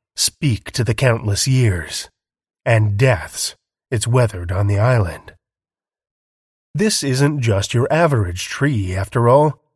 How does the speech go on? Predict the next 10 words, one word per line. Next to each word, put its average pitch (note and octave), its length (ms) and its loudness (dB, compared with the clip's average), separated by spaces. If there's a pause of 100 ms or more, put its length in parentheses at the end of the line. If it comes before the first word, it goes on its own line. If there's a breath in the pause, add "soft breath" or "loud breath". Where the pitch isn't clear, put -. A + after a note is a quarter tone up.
(340)
It's E3+ 180 -6
a D#3+ 60 2
hanging B2+ 500 0
tree. F2 560 -6 (560)
The C3 540 0 (140)
hanging F#2+ 380 0
tree. C#3 440 0 (420)
The D3 120 2
final A3 460 2
stop G#2+ 640 0